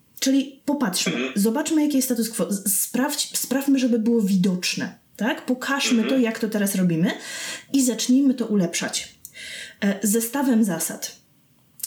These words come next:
Speaker 1: E, Kanban po-, pozornie jest łatwiejszy, bo rzeczywiście pierwsze jego kroki są, są, są, są łatwiejsze do wprowadzenia,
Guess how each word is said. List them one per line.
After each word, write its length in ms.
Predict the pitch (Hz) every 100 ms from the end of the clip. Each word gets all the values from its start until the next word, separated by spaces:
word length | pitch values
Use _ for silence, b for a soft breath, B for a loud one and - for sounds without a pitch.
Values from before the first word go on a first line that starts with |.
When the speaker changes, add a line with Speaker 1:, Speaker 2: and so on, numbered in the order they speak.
| -
Speaker 1:
E, 280 | 190 180 180
Kanban 720 | - 240 349 311 196 196 277 - _ - _
po-, 260 | - 226 226
pozornie 680 | - 226 208 302 330 294
jest 160 | 269 254
łatwiejszy, 580 | 214 214 - 226 180 160
bo 100 | 175
rzeczywiście 520 | 202 220 247 262 240
pierwsze 500 | 226 262 302 302 269
jego 220 | 262 226
kroki 340 | 226 262 285 277
są, 280 | 247 240 -
są, 300 | - 233 226
są, 320 | 196 240 226
są 160 | 226 226
łatwiejsze 380 | 226 - 226 214
do 80 | 196
wprowadzenia, 560 | - 196 180 175 -